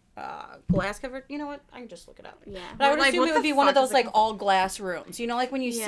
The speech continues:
Speaker 2: Yeah.
Speaker 1: how sometimes people have rooms off the back of their house and it's just all
Speaker 2: I
Speaker 1: glass?
Speaker 2: just
Speaker 1: It almost
Speaker 2: assumed
Speaker 1: looks
Speaker 2: it
Speaker 1: like
Speaker 2: was a
Speaker 1: greenhouse.
Speaker 2: greenhouse this entire
Speaker 1: Yeah.
Speaker 2: time. I'm like, "Wow, they really like plants."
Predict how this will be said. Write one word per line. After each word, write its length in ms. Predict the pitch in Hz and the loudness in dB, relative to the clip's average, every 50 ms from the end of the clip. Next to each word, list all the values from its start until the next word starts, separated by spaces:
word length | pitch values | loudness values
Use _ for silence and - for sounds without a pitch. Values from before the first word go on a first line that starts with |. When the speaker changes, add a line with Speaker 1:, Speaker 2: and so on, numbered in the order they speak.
| 247 240 240 | -2 -2 -4
Speaker 2:
Yeah. 40 | |
Speaker 1:
how 140 | 233 233 226 | -4 -4 -6
sometimes 440 | 214 - 240 220 214 233 226 208 - | -6 -6 -8 -8 -8 -8 -10 -10 -10
people 200 | - 214 202 208 | -10 -8 -8 -6
have 180 | 208 214 185 185 | -4 -4 -6 -6
rooms 280 | 180 180 185 196 196 214 | -6 -8 -8 -6 -4 -4
off 120 | 190 - | -4 -4
the 60 | - 185 | -4 0
back 200 | 190 175 180 180 | 0 0 0 0
of 60 | 175 | -4
their 100 | 180 185 180 | -6 -6 -4
house 280 | 185 175 175 180 - | -2 -2 -2 -2 -4
and 100 | 190 180 | -8 -10
it's 140 | 180 180 - | -10 -10 -10
just 180 | - 180 175 - _ _ | -12 -12 -12 -14 _ _
all 240 | - 175 165 175 - | -10 -8 -4 0 2
Speaker 2:
I 100 | 247 226 | 2 2
Speaker 1:
glass? 240 | 202 180 - 185 185 | 2 2 0 0 0
Speaker 2:
just 20 | 381 | -2
Speaker 1:
It 20 | 349 | -4
almost 120 | 233 254 277 | -2 -2 -2
Speaker 2:
assumed 120 | 262 262 | 0 2
Speaker 1:
looks 40 | 277 | 2
Speaker 2:
it 40 | 262 | 2
Speaker 1:
like 60 | 240 | 2
Speaker 2:
was 140 | 247 240 233 | 0 -2 -2
a 100 | 240 233 190 185 | -4 -4 -4 -4
Speaker 1:
greenhouse. 240 | 196 202 208 208 220 | -4 -2 -2 -4 -4
Speaker 2:
greenhouse 480 | 233 233 190 165 170 170 185 202 214 - - | -6 -6 -6 -6 -6 -6 -8 -10 -14 -16 -16
this 200 | 220 208 - 175 | -16 -14 -14 -14
entire 320 | 196 185 202 185 - 202 196 | -14 -10 -8 -6 -6 -6 -8
Speaker 1:
Yeah. 60 | - | -10
Speaker 2:
time. 160 | 180 202 196 | -12 -12 -12
I'm 40 | 202 | -10
like, 180 | 208 214 214 | -10 -10 -6
"Wow, 160 | 220 214 214 208 | -6 -6 -6 -6
they 120 | 214 214 | -6 -8
really 200 | 220 220 220 220 | -8 -8 -10 -10
like 240 | 214 208 202 202 _ | -10 -10 -10 -12 _
plants." 640 | _ 208 190 185 190 - - - - - - - | _ -14 -14 -12 -14 -14 -18 -20 -20 -20 -20 -20